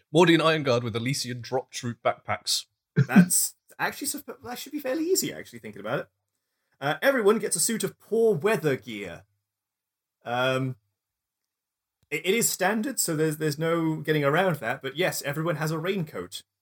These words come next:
Speaker 2: in space.
Speaker 1: Well, we're drop troops. We drop from space.
Speaker 2: Oh, that's true, yeah, you won't necessarily always be fighting on the spaceship.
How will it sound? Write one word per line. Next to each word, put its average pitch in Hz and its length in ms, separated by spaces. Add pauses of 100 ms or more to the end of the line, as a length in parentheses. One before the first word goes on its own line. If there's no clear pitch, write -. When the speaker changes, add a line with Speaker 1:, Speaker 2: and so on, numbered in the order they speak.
(840)
Speaker 2:
in 104 160
space. - 580 (1400)
Speaker 1:
Well, 143 100
we're 156 100
drop 160 260
troops. - 380
We 123 60
drop 131 280
from 139 260
space. - 520 (180)
Speaker 2:
Oh, 175 180
that's 196 180
true, 185 160
yeah, 139 120
you 151 120
won't 196 120
necessarily 170 300
always 160 220
be 156 100
fighting 135 380
on 123 200
the 113 80
spaceship. 104 460